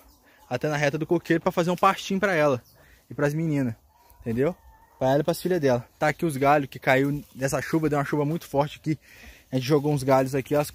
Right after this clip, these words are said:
tão comendo as folhas todas. Entendeu? Que elas gostam de ficar roendo.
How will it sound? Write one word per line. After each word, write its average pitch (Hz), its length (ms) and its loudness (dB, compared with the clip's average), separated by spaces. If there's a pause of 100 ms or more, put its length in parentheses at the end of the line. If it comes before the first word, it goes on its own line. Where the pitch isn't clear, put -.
(100)
tão 143 120 -4
comendo 139 240 -4
as 123 100 -8
folhas 151 380 -2
todas. 190 440 2 (540)
Entendeu? 139 260 4
Que - 80 2
elas 196 180 6
gostam 160 360 2
de 131 60 -6
ficar 143 160 0
roendo. 127 400 0